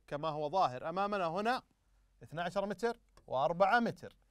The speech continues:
إذا المستطيل لإيجاد مساحته هو حاصل ضرب الطول في العرض. الطول في العرض، الطول اثنى عشر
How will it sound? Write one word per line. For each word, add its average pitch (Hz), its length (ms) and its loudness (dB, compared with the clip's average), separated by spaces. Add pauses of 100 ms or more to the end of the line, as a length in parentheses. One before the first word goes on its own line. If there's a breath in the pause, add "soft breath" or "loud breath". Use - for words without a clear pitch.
(300)
إذا 139 180 -8
المستطيل 151 560 -6
لإيجاد 170 320 0
مساحته 202 440 2
هو 156 160 0
حاصل 170 320 -2
ضرب 160 220 0
الطول 214 300 0
في - 80 -6
العرض. 127 240 -2 (1080)
الطول 202 500 4 (120)
في 202 60 0
العرض، 131 320 -4
الطول 143 320 -2
اثنى 175 200 -2
عشر 214 360 4